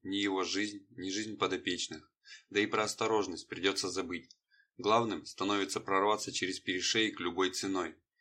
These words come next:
Придется использовать ускоряющее зелье, другого выхода нет. Но прежде надо еще дойти до перешейка, а это тоже будет непросто. «Ты ведь понял, кто моя внучка?» спросил герцог, закончив рассказ об арсенале. «Да».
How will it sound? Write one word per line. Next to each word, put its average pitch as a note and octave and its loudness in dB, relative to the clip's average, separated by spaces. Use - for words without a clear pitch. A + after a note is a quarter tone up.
Придется G2+ 2
использовать F#2+ -2
ускоряющее G2 2
зелье, F2+ -2
другого F#2+ 0
выхода F2+ -4
нет. E2 -10
Но G2+ -4
прежде A#2 0
надо F#2 -2
еще F#2+ 2
дойти F#2+ -2
до F#2+ 0
перешейка, F#2+ 0
а F#2 2
это A2 -2
тоже F#2 0
будет E2+ -6
непросто. - -4
«Ты G#2 -4
ведь G#2+ -8
понял, C3 -2
кто - -2
моя F#2 2
внучка?» F2+ -6
спросил F#2 -4
герцог, E2+ -2
закончив F#2 -6
рассказ F2+ -4
об F2 -4
арсенале. E2 -6
«Да». E2+ 0